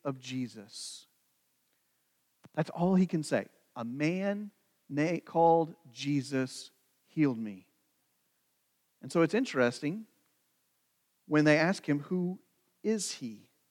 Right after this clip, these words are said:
You go down a little bit farther to the questioning of the Pharisees, and they ask him, "He healed you, so who do you say that he is?" And he says what?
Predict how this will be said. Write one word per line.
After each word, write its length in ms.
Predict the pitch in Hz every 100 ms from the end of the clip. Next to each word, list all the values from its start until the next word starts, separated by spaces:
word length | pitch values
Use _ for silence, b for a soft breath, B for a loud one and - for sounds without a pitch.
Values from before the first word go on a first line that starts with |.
| _ _
You 100 | 135
go 140 | 156
down 200 | 156 160
a 60 | 165
little 220 | 147 147
bit 160 | 139 -
farther 440 | - 139 147 135
to 140 | 123 131
the 80 | 120
questioning 520 | - 165 - 156 139
of 100 | 123
the 80 | 123
Pharisees, 720 | 165 180 170 - 107 139 - _ _ _ _ _ _ -
and 100 | 165
they 140 | 190
ask 280 | 214 240 -
him, 120 | 139
"He 160 | 127 214
healed 340 | 196 247 175
you, 160 | 139 185
so 160 | -
who 180 | 165 226
do 60 | 226
you 140 | 226
say 300 | 214 170 170
that 140 | 185 185
he 200 | 214 302
is?" 240 | 302 151
And 100 | 170
he 80 | 180
says 480 | - 262 165 202 233
what? 340 | - 170